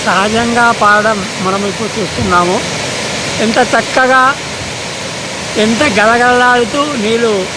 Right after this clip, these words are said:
చెరువులో ఉన్న నీరు బయటకు ఉరుకుతుంది, ఒక లేడీ పిల్లలాగా మనం అనుకోవచ్చు. ఇలా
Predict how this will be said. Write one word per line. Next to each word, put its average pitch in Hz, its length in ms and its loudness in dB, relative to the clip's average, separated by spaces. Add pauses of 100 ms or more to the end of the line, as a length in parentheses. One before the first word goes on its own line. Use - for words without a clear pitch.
(580)
చెరువులో 262 400 6
ఉన్న 262 300 2
నీరు 226 560 2 (100)
బయటకు 214 580 0 (580)
ఉరుకుతుంది, 220 720 4 (120)
ఒక 214 120 0
లేడీ 202 380 4
పిల్లలాగా 190 920 2
మనం 180 180 -2
అనుకోవచ్చు. 175 540 -2 (800)
ఇలా 233 340 4